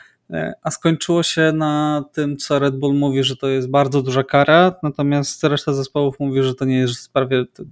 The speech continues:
że to prawie żadna kara. E, przekroczono oficjalnie o dwa przecinek dwa miliona dolarów, dwa miliony dwieście tysięcy. Natomiast gdyby prawidłowo zastosowano tak zwaną brytyjską ulgę podatkową,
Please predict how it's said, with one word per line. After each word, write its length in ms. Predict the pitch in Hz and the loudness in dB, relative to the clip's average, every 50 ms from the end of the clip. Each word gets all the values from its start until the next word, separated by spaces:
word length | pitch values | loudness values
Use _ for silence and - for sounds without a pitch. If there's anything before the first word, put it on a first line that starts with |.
| - - - - - | -20 -20 -20 -20 -20
że 100 | - - | -20 -16
to 120 | - 123 | -12 -4
prawie 260 | - 135 139 127 131 | 0 0 2 2 2
żadna 260 | 127 135 127 127 123 | 0 0 -2 -2 -6
kara. 340 | 120 - - - - 156 170 - _ _ _ _ _ _ _ - - _ _ _ _ _ - | -8 -10 -10 -8 -6 -6 -8 -8 _ _ _ _ _ _ _ -20 -20 _ _ _ _ _ -4
E, 380 | - 151 147 143 147 143 - - _ _ - | 0 2 4 4 2 0 -2 -8 _ _ -8
przekroczono 760 | - - 160 - 160 151 - - 190 190 190 175 160 - | -4 -4 -2 0 -2 -2 0 2 0 2 2 0 -2 -2
oficjalnie 1120 | - - - - 139 - - 160 156 151 151 147 147 143 139 135 135 135 131 131 131 131 131 - _ _ _ _ _ _ _ _ _ _ _ _ | -4 -8 -8 -8 -6 -4 0 2 4 4 4 2 2 2 2 2 2 2 2 0 0 -2 -4 -8 _ _ _ _ _ _ _ _ _ _ _ _
o 580 | - 139 135 131 131 131 131 127 131 131 131 - - | -4 -2 -2 0 0 0 0 0 -2 -2 -6 -10 -12
dwa 600 | - 135 127 135 131 131 143 143 143 139 139 135 127 | -10 -8 -4 -2 0 2 4 4 4 4 2 0 -2
przecinek 520 | - - - - - - 135 135 127 127 135 | -6 -12 -12 -10 -8 -6 -6 -4 -4 -4 -4
dwa 200 | 127 131 135 135 | -2 0 2 4
miliona 520 | 135 135 131 127 131 131 131 131 127 127 | 4 6 6 6 6 6 6 6 4 4
dolarów, 600 | 123 127 123 123 123 123 127 135 147 156 - - - | 4 4 4 6 4 6 4 4 2 2 -4 -8 -4
dwa 180 | 139 131 131 127 | 0 2 2 2
miliony 300 | 127 120 123 123 123 123 | 4 2 2 2 2 2
dwieście 280 | 123 123 123 - 135 | 2 0 0 -2 -4
tysięcy. 640 | - - - - 131 120 123 123 - - 135 165 185 185 - - - - - - - - _ _ - | -6 -6 -6 -4 -2 -2 -2 -2 -2 0 0 0 -2 -4 -8 -16 -20 -20 -20 -20 -20 -20 _ _ -4
Natomiast 720 | 143 143 139 - 156 156 151 151 151 147 139 - - - | -2 0 2 2 4 4 6 6 4 4 2 0 0 0
gdyby 240 | 143 139 135 139 131 | 0 0 2 2 2
prawidłowo 540 | - 143 143 139 143 143 147 151 143 143 135 | 4 6 6 6 8 8 8 6 6 6 6
zastosowano 640 | 135 131 - - 143 - - 139 131 135 135 135 127 | 4 4 2 0 0 0 2 2 2 4 4 2 2
tak 180 | - 131 127 | 0 -2 -4
zwaną 340 | - 135 135 131 131 135 135 | -2 0 0 2 2 2 2
brytyjską 480 | 131 131 127 - 139 131 - - - 135 | 2 0 2 2 2 2 0 -2 -6 -4
ulgę 300 | 131 156 170 147 147 135 | -2 0 0 2 2 0
podatkową, 760 | - 135 123 123 120 - - - 120 123 135 151 180 180 - | 0 0 -2 -2 -4 -4 -4 -4 -2 -2 0 -2 -2 -2 -6